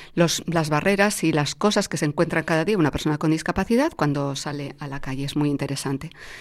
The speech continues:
Hace una labor de divulgación importante en redes sociales también. Y Chema Alon-, bueno, Waterman, mi querido Akecha Sánchez, un surfista maravilloso de élite que tuvo una lesión medular, estuvo durante tres años en silla de ruedas y luego ha sido vinculado,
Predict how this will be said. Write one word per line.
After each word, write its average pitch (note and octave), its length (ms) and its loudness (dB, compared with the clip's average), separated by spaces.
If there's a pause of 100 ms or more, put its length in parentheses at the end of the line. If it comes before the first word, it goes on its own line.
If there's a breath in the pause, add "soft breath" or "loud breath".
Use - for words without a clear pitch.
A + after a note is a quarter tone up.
(180 loud breath)
Hace E3 160 -4
una D#3+ 120 4
labor D#3 360 0
de D#3 100 0
divulgación D3+ 520 0
importante D3+ 560 -2
en C#3+ 120 -2
redes D3 260 -4
sociales D3 480 -4
también. C#3 400 -4 (720 loud breath)
Y D#4+ 180 8
Chema F#3 580 6
Alon-, F#3 420 2 (100)
bueno, F#3+ 320 6
Waterman, F3+ 680 6
mi F3 100 4
querido E3+ 280 4
Akecha F3 280 0
Sánchez, F#3 560 0 (380 loud breath)
un F#3 160 6
surfista E3+ 920 4
maravilloso E3 920 4
de F3 160 2
élite F#3+ 400 0
que D#3+ 100 0
tuvo D#3+ 420 0
una E3+ 240 4
lesión D#3+ 380 2
medular, E3 460 2 (340 loud breath)
estuvo E3+ 420 2
durante E3 300 2
tres E3 220 0
años D#3+ 240 2
en D#3 80 -2
silla E3+ 240 2
de F3+ 80 2
ruedas G#3 360 0
y F3+ 40 0
luego E3 160 2
ha - 20 0
sido E3 260 -2
vinculado, D#3 600 -2